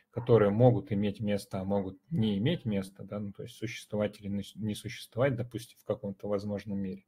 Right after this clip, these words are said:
то все равно Файн говорит, что все равно остается неясным, что значит для какого-то произвольного объекта X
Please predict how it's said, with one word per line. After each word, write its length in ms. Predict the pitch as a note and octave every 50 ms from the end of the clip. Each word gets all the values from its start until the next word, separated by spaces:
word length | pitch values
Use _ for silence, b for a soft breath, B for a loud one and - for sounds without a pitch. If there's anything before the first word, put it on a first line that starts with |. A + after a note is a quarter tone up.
| B B B B B B B B _ -
то 500 | A#2+ C3 C#3+ D3 C#3+ C3+ A#2+ A2+ - - _ _ _
все 180 | - - - A2+
равно 260 | A#2 A#2 C3 B2+ A2+
Файн 440 | - - A2 G#2+ G#2+ G#2 G2+ - b b b b b b -
говорит, 380 | G#2+ G2 A2 G#2+ G#2+ G#2+ A2 G2
что 220 | - - - - - _ _ _
все 240 | _ - - - A2+
равно 260 | A#2 A#2+ C3 C3 B2
остается 520 | A2 A2+ - - G#2+ G2+ G2 - - - G#2+
неясным, 540 | G#2+ G#2+ G2+ A2 A#2+ C3 B2+ B2 - G#2
что 280 | G2 - - - A#2 A2
значит 460 | F#2 G2+ G#2 G#2 A2 A2+ - - F#2+ F#2+
для 360 | F#2+ F#2+ G2 F#2+ G2 G2 F#2+
какого-то 600 | F#2+ - G#2+ A#2 - - G2+ G#2 G2 G2+ - G2+
произвольного 800 | - - A2 G#2 G2+ F#2+ G2 G#2 A2 A2 G2+ G2 G2 F#2+ F#2+ F#2+
объекта 480 | F#2 F2 G2 G2+ G2 - - _ - G#2
X 360 | G#2 B2+ D#3 - - - _